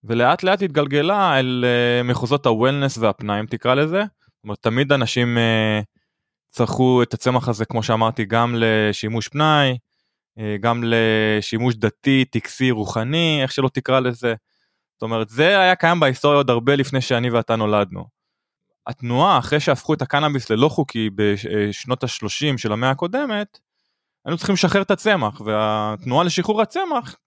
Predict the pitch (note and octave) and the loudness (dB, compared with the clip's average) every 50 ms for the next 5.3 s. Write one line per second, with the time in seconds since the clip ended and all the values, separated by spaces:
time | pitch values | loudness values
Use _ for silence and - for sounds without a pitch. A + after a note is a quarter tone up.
0 | - - - - C4 C4 G#3+ - - - F#3+ F#3+ F#3+ E3+ F#3 F3+ E3+ F3 F#3 F#3 | -20 -8 -4 -2 0 0 -2 -2 -2 0 0 0 2 2 2 2 2 2 0 0
1 | F#3+ F3+ F3+ - - E3+ E3+ E3 D#3 - _ _ _ _ _ _ _ _ _ _ | 0 0 0 -2 -2 -4 -4 -4 -4 -8 _ _ _ _ _ _ _ _ _ _
2 | _ _ _ _ _ _ _ _ - B2+ C#3 D#3 D3 - D#3+ D#3 D#3+ D#3 D3 C#3 | _ _ _ _ _ _ _ _ -6 -2 -2 0 0 2 2 2 4 4 4 2
3 | B2+ C#3 C#3+ C#3+ C#3 C3 B2 A#2 - B2 B2+ C3 C#3 A#2 A#2+ A2+ _ - C3 A#2+ | 2 2 2 2 2 2 2 0 -2 -4 -4 -4 -4 -6 -6 -6 _ -2 -2 -2
4 | B2+ - A#2+ G#2 G#2 - - C#3 D3 C#3 C#3 - A2 A#2 B2 A#2+ A2+ G#2+ G#2 G2 | 0 -2 -2 -2 -2 -2 -2 -2 -2 -2 -2 -2 -2 0 0 -2 -2 -4 -4 -4
5 | G2+ C3+ E3 F#3+ G#3+ A3 | -2 0 0 0 -2 -4